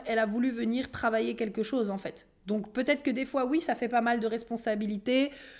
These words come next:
On est un peu là en mode, « Putain, mais pourquoi c'est à moi d'être l'exemple, et cetera » Mais encore une fois, on a choisi ça. Donc c'est qu'on a des choses à apprendre, on a des choses à en tirer et on a quelque chose aussi à apporter au monde.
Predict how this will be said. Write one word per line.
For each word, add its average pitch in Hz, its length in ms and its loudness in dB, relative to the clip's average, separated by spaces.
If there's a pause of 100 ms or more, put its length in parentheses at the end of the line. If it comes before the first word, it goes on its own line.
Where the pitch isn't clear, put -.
(260)
On 226 160 2
est 233 60 2
un 240 120 0
peu 262 120 0
là 269 80 2
en 269 80 0
mode, « 240 180 0
Putain, 247 280 0
mais 233 100 -2
pourquoi 226 320 -2
c'est 240 100 -2
à 220 80 0
moi 220 140 0
d'être 214 200 -4
l'exemple, 220 420 -2
et 208 80 -2
cetera » 226 560 0 (880)
Mais 240 140 4
encore 226 280 4
une 214 100 0
fois, 262 460 4 (540)
on 233 100 2
a 233 80 2
choisi 220 300 0
ça. - 180 -4 (160)
Donc 233 200 0
c'est 254 140 -2
qu'on 247 180 -4
a 226 100 0
des 220 140 -2
choses 294 420 2 (100)
à 202 140 0
apprendre, 285 600 -2
on 220 140 -2
a 208 120 -2
des 202 100 -4
choses 285 640 0
à 214 100 -2
en 202 140 -2
tirer 262 500 -2 (360)
et 262 60 4
on 277 80 6
a 277 80 2
quelque 277 280 2
chose 349 200 4
aussi 285 440 0
à 233 100 6
apporter 233 520 0
au 226 100 4
monde. 220 280 2